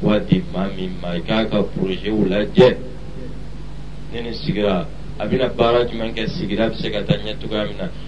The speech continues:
Ni yɛrɛ ye maa façon jumɛn ye? Nin bɛɛ ye danaya de ye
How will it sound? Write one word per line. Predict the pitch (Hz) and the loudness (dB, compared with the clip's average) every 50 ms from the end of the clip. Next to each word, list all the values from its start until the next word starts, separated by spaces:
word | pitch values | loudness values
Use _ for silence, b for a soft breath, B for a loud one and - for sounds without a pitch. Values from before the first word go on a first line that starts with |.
| B - 110 | B -8 -4
Ni | 120 131 | 2 4
yɛrɛ | 139 151 147 139 139 143 147 | 6 8 8 8 8 8 6
ye | 139 | 4
maa | 131 131 135 143 | 4 4 2 2
façon | 143 - 139 135 - 143 143 135 | 2 2 0 2 2 2 2 0
jumɛn | 117 - 139 147 143 143 135 | 0 2 4 6 6 6 4
ye? | 120 113 - - - - | 2 0 -2 -4 -8 -10
Nin | - - - | -10 -8 -6
bɛɛ | 101 101 98 | -2 0 0
ye | 95 | 0
danaya | 98 101 101 98 98 98 101 | 0 -2 -4 -2 -2 -2 0
de | 92 92 | 2 2
ye | 90 87 85 | 2 2 2